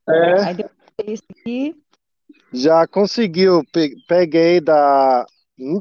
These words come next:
Speaker 1: tava muito, é, sem, sem problemas, porque essa, é, D H, D H L, eles me ligaram e falaram, eles não conseguem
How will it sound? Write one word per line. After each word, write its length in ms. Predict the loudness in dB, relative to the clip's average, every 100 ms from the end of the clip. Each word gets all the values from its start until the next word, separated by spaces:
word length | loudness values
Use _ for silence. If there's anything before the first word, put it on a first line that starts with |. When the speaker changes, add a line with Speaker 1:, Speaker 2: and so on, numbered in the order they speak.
| -2
Speaker 1:
tava 320 | 0 2 2
muito, 1080 | 0 -2 0 2 4 4 4 4 2 2 -2 _ -4
é, 340 | 0 0 0 -4 -12 -16 _
sem, 580 | -10 -2 0 2 0 -4
sem 240 | -2 -4
problemas, 800 | -2 -2 0 2 2 2 0 -2 -10
porque 640 | -14 -2 0 2 0 -2 -6 _ _ _ _ _ _ _ _ _ _ _ _ _ _
essa, 580 | -2 0 0 2 2 2 0
é, 280 | 0 0 -2
D 240 | 0 2
H, 380 | 2 2 0 0 -2 -8
D 160 | 0 2
H 440 | 2 0 0 2
L, 280 | 2 2 0 -6 _
eles 320 | 2 2 2 -2 -2
me 240 | 0 2
ligaram 640 | 2 0 0 2 0 -2 -4 -10 _ -6
e 280 | 0 2 2
falaram, 400 | 2 2 2 0
eles 160 | 0 0
não 120 | -4 -2
conseguem 840 | -2 -2 -2 0 2 4 2 2